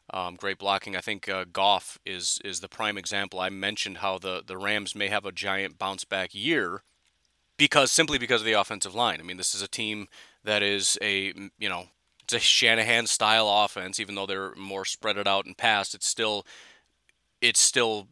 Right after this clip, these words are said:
is bred from that Shanahan understanding, which starts from build up the offensive line,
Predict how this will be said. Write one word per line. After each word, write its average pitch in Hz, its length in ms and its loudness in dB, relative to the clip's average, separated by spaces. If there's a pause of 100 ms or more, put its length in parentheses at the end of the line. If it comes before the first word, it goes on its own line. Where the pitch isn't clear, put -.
(180)
is 117 160 -4
bred 110 420 2
from 101 280 -4
that 95 180 -2
Shanahan 101 680 -2
understanding, 101 640 0
which 98 240 -2
starts 165 360 2
from 98 280 0
build 107 260 2
up 101 140 0
the 104 120 -2
offensive 95 540 -2
line, 90 440 -6